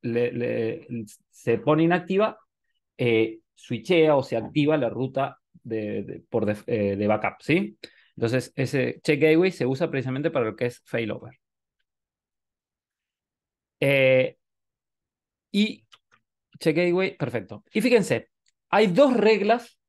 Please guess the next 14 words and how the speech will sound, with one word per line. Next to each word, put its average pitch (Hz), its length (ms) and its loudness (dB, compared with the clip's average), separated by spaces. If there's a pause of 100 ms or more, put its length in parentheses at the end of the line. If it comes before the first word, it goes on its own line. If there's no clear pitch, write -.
(140)
que - 80 -6
nosotros 151 340 -6
tenemos 165 240 0
que 175 80 -4
seguir 196 320 -4 (200)
para 147 180 4
la 135 80 2
selección 135 460 -2
de 123 100 0
rutas. 107 420 -12 (260)
La 190 200 4
regla 240 300 4
número 185 340 0
uno, 110 240 -2